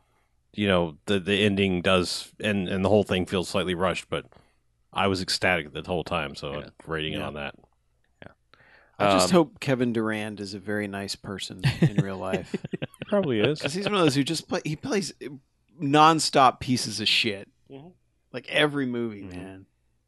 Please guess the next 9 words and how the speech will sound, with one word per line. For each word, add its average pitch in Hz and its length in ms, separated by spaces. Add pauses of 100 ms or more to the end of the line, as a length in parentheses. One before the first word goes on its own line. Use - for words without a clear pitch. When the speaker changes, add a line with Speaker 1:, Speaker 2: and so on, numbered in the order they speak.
(200)
Speaker 3:
He - 180
was, 160 180 (440)
he - 240
was 139 100
pretty 113 220
good 98 140
on 90 100
The 85 60
Strain. 82 560